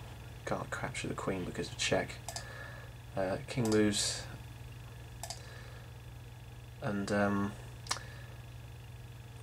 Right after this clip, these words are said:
okay, so we see the queen come across. Now,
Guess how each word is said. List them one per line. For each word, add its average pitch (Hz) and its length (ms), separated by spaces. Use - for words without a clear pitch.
okay, - 240
so - 160
we 107 40
see 110 160
the 107 100
queen 110 320
come 110 140
across. 107 260
Now, 107 200